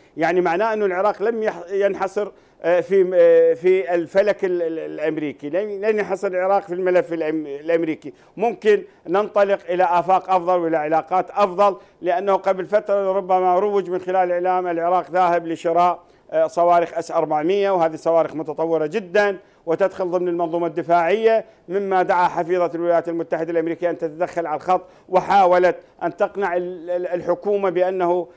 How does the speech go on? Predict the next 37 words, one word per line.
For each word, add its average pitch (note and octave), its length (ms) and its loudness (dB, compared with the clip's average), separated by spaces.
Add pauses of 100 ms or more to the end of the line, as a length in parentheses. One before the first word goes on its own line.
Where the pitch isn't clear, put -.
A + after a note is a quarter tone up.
(160)
آه، E3+ 380 0
يبقى F3+ 600 2
التوجه E3+ 420 2
ضمن E3 240 -4
الإطار، E3 640 0
آه، D#3 180 -4
وضمن E3 380 -2
العلاقات D#3+ 640 0 (260)
ما D#3+ 180 0
بين E3 240 0
الولايات D#3+ 320 0
المتحدة D#3 480 -4
الأمريكية D3+ 440 -4
وما D3+ 240 -2
بين D3 160 -6
العراق. D3 240 -4 (280)
هي F#3 180 2
نعم F#3 260 0
رسالة F3 400 4
واضحة E3+ 520 2
ليس F3+ 240 -2
للأمريكان E3 560 -2
فحسب، F3 420 -2
لكل G3+ 300 -2
العالم E3+ 420 0
موجود. F3 340 0 (280)
العراق E3+ 400 2
ممكن G#3+ 360 -2
أن F#3 140 -2
يشكل، F#3+ 520 -2 (340)
آه، E3+ 400 4
مع F3 280 0
جهة F#3 520 2 (300)
أو E3 120 6
جبهة G3+ 460 4
أخرى G3+ 200 2
عسكرية F#3+ 720 2